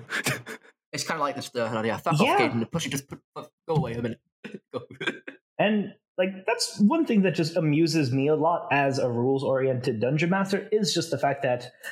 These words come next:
Speaker 3: for someone who has read so little of the <laughs> actual D and D rules, you actually do have very good D M ing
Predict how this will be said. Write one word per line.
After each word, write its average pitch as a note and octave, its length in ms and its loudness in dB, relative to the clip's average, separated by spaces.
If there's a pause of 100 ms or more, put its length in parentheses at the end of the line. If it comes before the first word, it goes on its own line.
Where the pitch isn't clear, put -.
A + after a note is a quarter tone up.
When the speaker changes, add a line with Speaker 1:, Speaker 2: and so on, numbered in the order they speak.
(240)
Speaker 3:
for G3+ 120 2
someone D#4+ 420 2
who F3+ 400 2 (200)
has D3+ 280 0
read A#2 600 0 (200)
so - 320 2
little F3 540 2
of D3 340 0 (140)
the C#3 120 4
<laughs> B2+ 120 0
actual - 360 2
D D#3 260 0
and D3+ 100 0
D C3+ 160 2
rules, C#3+ 500 0 (380)
you F3 160 4
actually E4+ 240 2
do G#3 240 2
have F#3+ 180 2
very E3 400 0
good D3 560 0 (260)
D D3+ 200 2
M C3+ 100 2
ing A#2+ 200 -4